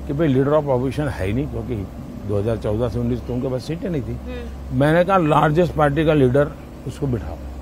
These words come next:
Speaker 1: मैं इतना डेमोक्रेट हूँ, वरना मैं नहीं बिठाता, मुझे कोई जरूरत नहीं थी, लेकिन फिर भी मैंने किया है।
Speaker 2: मुझे पता है वक्त की कमी है, लेकिन पिछली बार जब मैंने आपका interview लिया था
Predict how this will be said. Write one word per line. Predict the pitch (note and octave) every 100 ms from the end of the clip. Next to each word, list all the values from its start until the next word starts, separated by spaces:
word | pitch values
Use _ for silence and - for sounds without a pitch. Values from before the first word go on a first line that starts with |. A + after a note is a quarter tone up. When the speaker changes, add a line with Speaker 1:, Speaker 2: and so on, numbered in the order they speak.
| - - - - - - - - - - - B2
Speaker 1:
मैं | G#2+ C#3 C3+
इतना | A2 C#3+ D#3
डेमोक्रेट | C3+ C#3 C3+ C#3 C#3 C3
हूँ, | C#3 - - - - - - - - - - -
वरना | C#3+ A3
मैं | A#3
नहीं | C4
बिठाता, | C4+ A#3 B3+ F3+ - -
मुझे | C#3 G3
कोई | A#3+
जरूरत | A3+ A#3 A3+
नहीं | A3+
थी, | D#3 G#2+ - - - - - - A#2+
लेकिन | C3 C3+
फिर | - C#3+ D#3+
भी | D#3+ A#2+ - - - - -
मैंने | B2+ B2+
किया | - A2+ A2
है। | G#2 - - - - - - - - - - - -
Speaker 2:
मुझे | C4+ C#4
पता | D4 D#4
है | F4+
वक्त | D4+ C4 -
की | D4+
कमी | C4+ B3+
है, | D4 C#4 E4+
लेकिन | C4 D4 D#4
पिछली | C#4 C4+ C#4 E4+
बार | D#4+ D#4
जब | D4+
मैंने | C#4 C#4+ C#4+ C#4+
आपका | C4+ - C4+
interview | B3 A#3+ C4 C#4+
लिया | A3+ G3 F#3
था | G3+ A3+